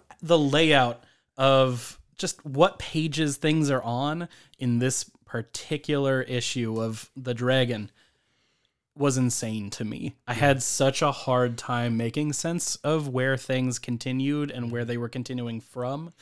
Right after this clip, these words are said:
Speaker 1: And it didn't really make sense to me why some things were, like, why did this one stop here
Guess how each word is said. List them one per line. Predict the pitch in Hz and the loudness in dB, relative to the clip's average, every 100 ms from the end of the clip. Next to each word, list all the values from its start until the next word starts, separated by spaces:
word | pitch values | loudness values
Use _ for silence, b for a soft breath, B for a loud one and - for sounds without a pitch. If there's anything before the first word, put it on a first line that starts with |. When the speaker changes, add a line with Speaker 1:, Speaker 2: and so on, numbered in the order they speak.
| b b b b - | b b b b -4
Speaker 1:
And | 120 117 117 | -2 0 -2
it | 120 | -4
didn't | 135 135 - _ _ | -2 -4 -6 _ _
really | - 127 131 | -10 -2 0
make | 120 117 | 2 0
sense | - 123 123 - - - - | -2 -4 -2 -4 -4 -6 -8
to | 135 | -2
me | 131 131 135 135 135 | 0 2 2 0 0
why | 127 113 110 117 117 123 123 123 123 123 120 _ _ _ _ _ _ _ _ _ _ _ | -2 -4 -6 -6 -2 0 2 2 2 0 -2 _ _ _ _ _ _ _ _ _ _ _
some | - - 143 143 | -8 2 4 4
things | 143 147 139 135 135 131 120 - | 2 2 2 2 2 0 -2 -6
were, | 127 123 120 120 117 120 - _ _ _ _ _ | -4 0 2 2 0 -4 -8 _ _ _ _ _
like, | 123 123 - | -8 -8 0
why | 135 170 | 4 4
did | 170 143 | 2 0
this | 156 - | -2 -2
one | 143 143 131 | 0 2 2
stop | - - 165 - | 0 4 4 2
here | - - 104 101 - | -6 -10 -8 -10 -14